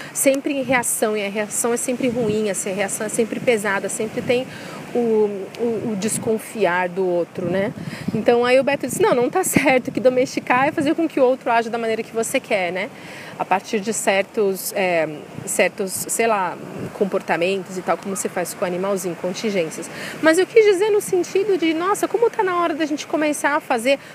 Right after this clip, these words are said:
mais e mais essas trocas entre familiares, entre amigos, de, "Olha só, hoje eu não tenho um chá pra te oferecer, eu não vou fazer uma janta, nós não vamos beber, eu vou simplesmente no metade da tarde, você tá super envolvido com seus projetos, ou super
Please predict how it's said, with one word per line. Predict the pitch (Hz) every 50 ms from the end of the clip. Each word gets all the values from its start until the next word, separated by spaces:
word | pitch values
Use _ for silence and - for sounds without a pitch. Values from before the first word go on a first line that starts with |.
| - -
mais | 254 269 285 311 349 349 277 240
e | 262
mais | 247 240 240 240 254 262 262 247 233
essas | 226 - - 226 - -
trocas | - 233 220 214 - 240 220 208
entre | 233 226 220 - 240
familiares, | - - 220 202 196 196 196 190 196 208 226 233 240 226 208 190 214
entre | 208 214 190 - 202
amigos, | 175 180 190 202 214 233 240 233 202 233 233 226 - - - - - - - - - -
de, | - 285
"Olha | 294 311 339 349
só, | 330 - - 320 262 254
hoje | 277 285 302
eu | 339
não | 339 330 311
tenho | 349 311 311 311
um | 320 -
chá | - - - 226 247 302 349
pra | - 240 226
te | - 233
oferecer, | - 240 214 208 214 - 262
eu | 254
não | 254 240
vou | 226 240
fazer | - 262 226 226 226
uma | 220 196 190
janta, | 202 208 214 226
nós | 226 226 214
não | 247 233
vamos | 247 254 269 262
beber, | 226 254 240 196 214 220 226 247 240 240 - - - - - -
eu | 311
vou | 302 339
simplesmente | 330 - - 403 370 381 370 320 330 339 339 339 - - -
no | 330 349 320
metade | 302 294 302 302 - 320 302 320 330 285
da | 302 302
tarde, | 294 - 285 262 262 269 262 269 247 262 247 -
você | 262
tá | - 254
super | 240 - - - 294
envolvido | 294 294 269 262 254 233 - 240 214 254
com | - 262
seus | 226 - 254 226 -
projetos, | - - 226 226 226 220 247 233 240 240 220 - 240
ou | 240
super | 220 - - 240 - - 269 262